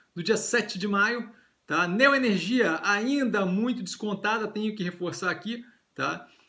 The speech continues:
Banco do Brasil ainda muito descontado, tá? E veio com resultado bem positivo, os dois, ambos os dois, tá? Ambos os dois é ótimo, mas tanto Neoenergia quanto o Banco do Brasil vieram com resultados bem positivos.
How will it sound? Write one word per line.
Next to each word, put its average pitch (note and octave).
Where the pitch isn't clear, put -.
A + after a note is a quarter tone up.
Banco B3
do B3
Brasil G#3+
ainda G3+
muito G#3+
descontado, G#3
tá? D#3
E F3+
veio G#3
com G#3
resultado F#3
bem G#3
positivo, A3+
os A3+
dois, A3
ambos G3+
os D3+
dois, G#3+
tá? F#3
Ambos D#3+
os C#3+
dois F3
é D3
ótimo, G3
mas E3+
tanto A#3
Neoenergia F#3+
quanto G3+
o F3+
Banco F3+
do F3
Brasil E3+
vieram F#3
com F3+
resultados E3
bem G3
positivos. A3+